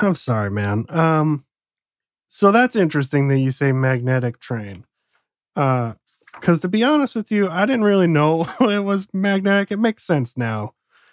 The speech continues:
uh, that you mention it. But I just figured they were kinda using an old train that was on a tracks, and if it's on a track, it doesn't fall off.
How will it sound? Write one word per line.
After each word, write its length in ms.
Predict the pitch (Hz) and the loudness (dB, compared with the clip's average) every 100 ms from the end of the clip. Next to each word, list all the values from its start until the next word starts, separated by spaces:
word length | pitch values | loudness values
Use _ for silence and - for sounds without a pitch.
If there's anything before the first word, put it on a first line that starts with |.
| _ _ _ _ - | _ _ _ _ -4
uh, 320 | 139 127 117 | 0 0 0
that 160 | 131 | -2
you 140 | 123 123 | -2 0
mention 440 | 120 113 110 - | 0 -2 -6 -8
it. 160 | 110 120 | -6 -2
But 100 | 151 | 0
I 80 | 196 | 2
just 180 | 208 - | 0 0
figured 320 | 185 175 151 | 0 2 2
they 80 | 143 | 2
were 100 | 131 | 0
kinda 240 | 160 143 | 0 0
using 360 | 127 139 135 123 | 0 0 0 0
an 140 | 117 | 0
old 220 | 135 175 | 0 0
train 300 | 160 160 151 | 0 0 2
that 100 | 135 | 2
was 180 | 123 120 | 0 0
on 120 | 131 127 | 0 0
a 40 | |
tracks, 480 | 120 131 127 123 - | -2 0 0 -2 -4
and 80 | 117 | -6
if 80 | |
it's 140 | 117 - | -4 -2
on 100 | 117 | -2
a 60 | 110 | -2
track, 380 | - 117 120 | -2 -2 -2
it 80 | 123 | -2
doesn't 240 | 123 117 113 | -2 -2 -2
fall 300 | - 117 113 | -4 -4 0
off. 260 | 131 156 | 0 -2